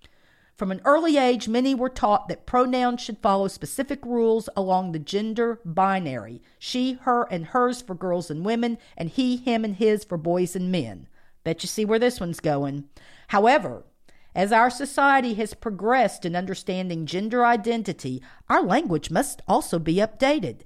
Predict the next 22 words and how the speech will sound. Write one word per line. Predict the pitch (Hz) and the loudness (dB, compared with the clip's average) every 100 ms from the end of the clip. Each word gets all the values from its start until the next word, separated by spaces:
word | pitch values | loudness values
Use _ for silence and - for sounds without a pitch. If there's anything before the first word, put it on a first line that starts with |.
| - - - | -20 -20 -6
It | 240 - | -6 -6
should | - 294 233 - | -8 -6 -6 -2
be | 285 269 - | -2 -2 -2
accurate | 240 294 - 190 165 - | -2 -2 -6 -6 -6 -6
and | 190 190 | -10 -8
convey | 202 180 185 175 - | -8 -2 -2 -2 -4
understanding | 254 269 - 262 254 254 240 | -4 -6 -4 0 4 4 2
and | 240 | 2
respect | 240 240 180 170 - | -2 0 -2 0 -6
for | 139 - | -8 2
all | 208 214 214 | 6 6 4
people, | 214 196 156 - - - - - _ | 0 -2 -4 -8 -18 -20 -20 -20 _
especially | 190 - - 269 - 247 | -6 -2 2 2 2 -2
for | 214 - | -2 -2
those | 170 170 160 165 196 | 2 2 2 -2 -4
who | 165 | -4
are | |
transgender, | 156 - 226 240 254 - 220 202 202 202 202 _ _ _ 160 | -6 -4 -2 -2 -4 -6 -6 -4 -4 -4 -6 _ _ _ -12
gender | 147 214 240 262 | 0 0 2 0
nonconforming, | 254 247 247 247 254 247 214 190 185 180 180 - - _ | 4 4 4 0 -4 -4 -2 -2 -2 -6 -8 -12 -20 _
and | 196 175 175 | -6 -4 -2
non-binary. | 175 175 175 180 - _ - 147 - 147 147 147 123 104 87 62 50 | 0 0 0 -4 -8 _ -20 -20 -6 -2 -2 -2 -4 -8 -12 -18 -20